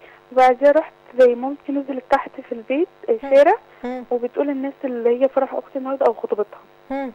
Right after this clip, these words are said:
Speaker 1: فراح الجيران اسمه طه، راح بيقول لي: "في إيه؟" فبقول له: "ما فيش حاجة، لا، مش كنا عايزين نقول لهم يعني".
Speaker 2: هم.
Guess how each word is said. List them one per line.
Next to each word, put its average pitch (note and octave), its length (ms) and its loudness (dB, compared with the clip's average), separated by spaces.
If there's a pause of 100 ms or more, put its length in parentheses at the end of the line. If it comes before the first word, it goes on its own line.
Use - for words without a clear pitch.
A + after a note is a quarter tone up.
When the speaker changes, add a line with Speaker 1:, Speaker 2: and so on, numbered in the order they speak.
(120)
Speaker 1:
فراح A#3+ 320 2
الجيران C#4 580 -2
اسمه A#3 260 -12
طه، D4 300 2 (500)
راح C4+ 140 -4
بيقول C4 260 0
لي: B3+ 140 -8
"في - 140 -10
إيه؟" A#3+ 180 -10 (680)
فبقول C4 400 4
له: C#4 140 -4
"ما B3 200 -6
فيش C#4+ 220 -8
حاجة، C#4 320 6
لا، B3 100 4
مش B3+ 160 -6
كنا B3+ 160 0
عايزين B3 220 0
نقول A#3 180 -4
لهم A#3 260 -4
يعني". G3 200 -6 (280)
Speaker 2:
هم. C4+ 220 -10